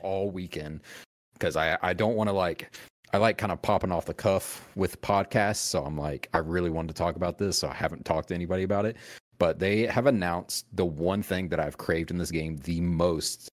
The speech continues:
since I got into the Node War scene, and that is faction large-scale P V P.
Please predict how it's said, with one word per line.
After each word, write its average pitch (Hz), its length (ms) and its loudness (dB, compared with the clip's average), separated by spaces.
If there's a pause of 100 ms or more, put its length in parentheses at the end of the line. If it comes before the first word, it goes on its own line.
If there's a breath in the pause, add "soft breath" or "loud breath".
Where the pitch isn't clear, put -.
(300)
since 85 240 -2
I 82 120 0
got 78 180 0
into 78 160 -6
the 78 80 -2
Node 73 180 -2
War 69 160 -2
scene, 67 340 -8
and 76 140 -6
that 78 140 0
is 76 300 -4 (200)
faction 117 920 0 (240)
large-scale 87 760 2
P 85 220 -8
V 78 140 -4
P. 67 340 -10